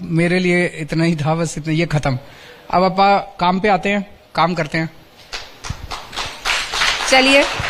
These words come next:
Speaker 2: इसमें एक और चीज हुई है अरविंद जी, कि कांग्रेस कूद पड़ी है। वो कह रही है कि ये जो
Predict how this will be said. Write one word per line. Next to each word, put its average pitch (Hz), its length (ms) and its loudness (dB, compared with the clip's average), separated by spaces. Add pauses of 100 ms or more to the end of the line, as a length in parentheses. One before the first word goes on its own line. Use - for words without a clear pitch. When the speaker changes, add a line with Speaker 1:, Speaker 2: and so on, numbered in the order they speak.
(420)
Speaker 2:
इसमें 359 460 2 (420)
एक 302 180 0
और 311 160 4
चीज 311 240 -4
हुई 285 120 -2
है 269 160 0
अरविंद 247 280 0
जी, 277 140 -4
कि 302 220 -2
कांग्रेस 247 480 0
कूद 240 180 -4 (100)
पड़ी 196 180 0
है। 233 120 -2
वो 254 160 2
कह 254 180 0
रही 214 180 0
है 277 100 0
कि 285 120 -4
ये 269 220 0
जो 285 400 0